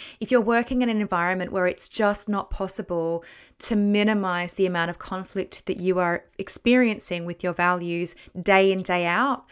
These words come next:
then that's when it might be time to think about looking at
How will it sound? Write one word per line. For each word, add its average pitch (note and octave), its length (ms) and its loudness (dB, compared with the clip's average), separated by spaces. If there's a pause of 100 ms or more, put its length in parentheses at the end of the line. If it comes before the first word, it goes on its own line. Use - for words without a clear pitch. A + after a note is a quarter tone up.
(440)
then G#3 240 2
that's A#3 300 2
when A3 100 -4
it G3+ 100 -8
might F#3 160 -2
be F#3 80 -8
time F3 340 -6
to F#3+ 120 -8
think F3 260 -8
about E3 440 -2
looking F3 560 -8
at D#3+ 360 -4